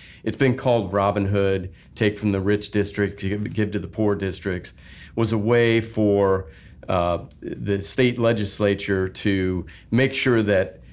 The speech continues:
the underfunded school districts,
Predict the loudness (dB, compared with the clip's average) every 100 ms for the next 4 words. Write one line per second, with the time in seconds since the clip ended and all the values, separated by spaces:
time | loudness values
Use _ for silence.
0 | -16 0 4 4 2 2 2 2 2 -2
1 | 0 0 2 0 -2 -2 -2 -2 -8 -12
2 | -12